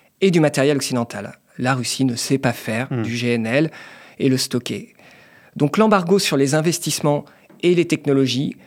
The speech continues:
Speaker 1: ne permet pas à la Russie d'achever la construction de ces usines, même si ça reste à voir sur le premier site. Et en plus, la Russie n'a pas de technologie de remplacement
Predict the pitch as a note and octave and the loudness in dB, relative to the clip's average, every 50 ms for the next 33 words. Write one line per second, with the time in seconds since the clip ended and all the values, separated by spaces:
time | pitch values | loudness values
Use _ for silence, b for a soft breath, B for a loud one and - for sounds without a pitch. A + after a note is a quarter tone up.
0 | B B B C#3 C#3+ D3+ D3 - - F#3 F3+ F#3 F3 D#3+ E3 - F3 D#3+ D#3 C#3 | B B B 0 0 0 0 0 0 2 2 2 2 2 2 2 4 4 4 2
1 | B2+ C3 C3 - - - - D3+ E3 F3 - - C#3 C#3 C#3 C#3 - - - D#3 | 2 0 -2 -4 -4 -4 -4 -4 -4 -4 -4 -4 0 0 0 0 0 0 0 0
2 | D#3 E3 - - C#3+ C3 - - C#3 - - - C3+ - - - D3+ D3+ D#3+ E3 | 0 0 0 0 -2 -2 -2 -4 -6 -6 -6 -6 -6 -4 -2 0 2 2 2 0
3 | - - C#3 B2 B2 C3+ C3+ C3+ - - C#3+ B2+ B2+ A#2+ A2+ A2 G2 G2+ A2 B | -2 -6 -8 -4 -2 -2 -2 0 0 0 0 0 -2 -4 -6 -6 -8 -8 -10 B
4 | B B B B B B B B B B2 C3+ B2+ C3+ - - C#3+ - D3 C#3 D#3+ | B B B B B B B B B -2 -2 -2 -2 -2 -4 -4 -2 0 2 2
5 | F3+ - - E3+ D3+ C3+ C3 C3+ C3+ C#3+ D#3+ E3 D3+ B2+ - - - - - C3+ | 0 2 2 2 2 2 2 2 4 4 2 2 -2 -4 -8 -6 -6 -6 -4 -2
6 | C#3+ C#3+ C3 B2 - - - C3 B2 A#2+ - - - - - - - - _ _ | -2 0 0 -2 -2 -2 -2 -2 -2 -2 -2 -6 -8 -10 -12 -16 -20 -20 _ _
7 | - F#3 F#3+ F3+ F3+ - B2+ - - - - - _ _ _ _ - C#3+ C3+ D#3 | 2 4 4 2 2 -2 -4 -4 -6 -8 -10 -14 _ _ _ _ -4 0 0 2
8 | F3+ E3 D#3+ D3+ - - - E3 D#3+ E3+ - - _ - C#3+ C#3+ C3+ B2 - - | 2 2 0 -2 -4 -4 -2 -2 -2 -2 -4 -4 _ 0 2 2 2 0 -2 -4
9 | C3 - C#3 C3 C3 B2+ A#2 D3+ C3+ C3+ B2 A#2+ C3 B2 - C3+ A#2 - - - | -4 -2 0 2 2 2 2 2 0 0 0 0 0 -2 0 -2 -2 -2 -2 -2
10 | C3 C3+ D#3+ E3+ | 0 0 0 -2